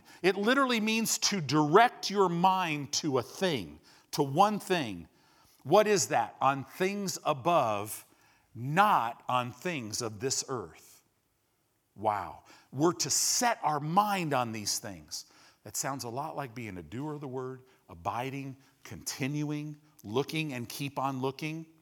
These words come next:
right? And this verse, verse two, is in the commanded text. God,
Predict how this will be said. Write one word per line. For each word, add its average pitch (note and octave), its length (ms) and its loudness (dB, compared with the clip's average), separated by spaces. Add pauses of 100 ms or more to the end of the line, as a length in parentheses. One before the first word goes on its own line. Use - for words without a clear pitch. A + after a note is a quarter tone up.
(200)
right? C#3+ 380 6 (1700)
And B2+ 200 0
this A#3 260 4
verse, F#3+ 640 2
verse D3 360 2
two, G#3+ 480 -4 (260)
is C3 260 -2
in F#3 180 0
the D3+ 80 -4
commanded D3 920 -6
text. - 600 -4 (580)
God, A#2+ 580 0